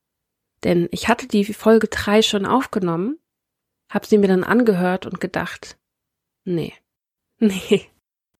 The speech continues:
das kann ich so nicht lassen. Da war zu wenig Struktur drin, zu wenig Mehrwert für meinen Geschmack.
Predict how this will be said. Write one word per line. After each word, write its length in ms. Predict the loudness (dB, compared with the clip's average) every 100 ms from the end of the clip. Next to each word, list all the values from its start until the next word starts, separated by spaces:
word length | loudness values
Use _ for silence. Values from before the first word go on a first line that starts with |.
| -2
das 280 | 0 0 0
kann 180 | 0 0
ich 160 | 0
so 140 | 0 2
nicht 260 | 2 2
lassen. 480 | 0 0 -4 -10 -10 _ _ _ _ -4
Da 140 | 0
war 180 | 0 -2
zu 300 | 0 2 4
wenig 260 | 4 4
Struktur 560 | -2 -12 -18 -2 2 2
drin, 580 | 2 0 2 0 -2 -6 _ _ _ _ _ _
zu 280 | -8 -2 2
wenig 800 | 4 6 4 2 -2 -16 -16 -20 _ _ _ _ _ -4
Mehrwert 460 | 2 2 2 0 -2
für 140 | -4
meinen 260 | -2 -4 -4
Geschmack. 460 | -6 -6 -8 -12